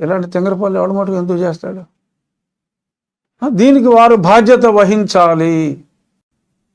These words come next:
అప్పుడు చంద్రబాబు నాయుడు గారు సీఎం కింద ఉన్నప్పుడు, జగన్మోహన్ రెడ్డి ఆ డ్రామా ఆడినప్పుడు "చంద్రబాబు నాయుడు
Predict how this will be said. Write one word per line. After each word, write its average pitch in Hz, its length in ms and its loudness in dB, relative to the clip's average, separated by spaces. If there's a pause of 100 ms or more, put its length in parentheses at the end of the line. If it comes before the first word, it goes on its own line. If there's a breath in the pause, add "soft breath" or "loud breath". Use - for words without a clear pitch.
(260)
అప్పుడు 311 280 0 (380)
చంద్రబాబు 247 420 2
నాయుడు 240 260 0
గారు 226 100 -2
సీఎం 214 340 0
కింద 214 160 -2
ఉన్నప్పుడు, 180 420 -4 (2250)
జగన్మోహన్ 214 500 -2
రెడ్డి 180 220 -2 (480)
ఆ - 80 0
డ్రామా 165 380 2
ఆడినప్పుడు 160 420 -4 (1300)
"చంద్రబాబు 302 540 4
నాయుడు 226 200 2